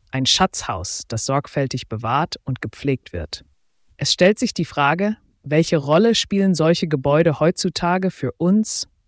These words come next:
und die kommenden Generationen? Ein hochinteressanter Aspekt, den wir nicht vergessen sollten,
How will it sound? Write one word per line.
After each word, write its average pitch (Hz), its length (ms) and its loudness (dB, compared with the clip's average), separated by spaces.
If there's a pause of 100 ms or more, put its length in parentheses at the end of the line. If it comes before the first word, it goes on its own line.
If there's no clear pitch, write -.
und 151 180 -2
die 131 80 -4
kommenden 151 480 -2
Generationen? 127 880 -4 (960)
Ein 143 260 -2
hochinteressanter 180 800 2
Aspekt, - 640 -2
den 143 160 -2
wir 135 80 -2
nicht 147 180 -2
vergessen 143 440 -2
sollten, 160 480 -2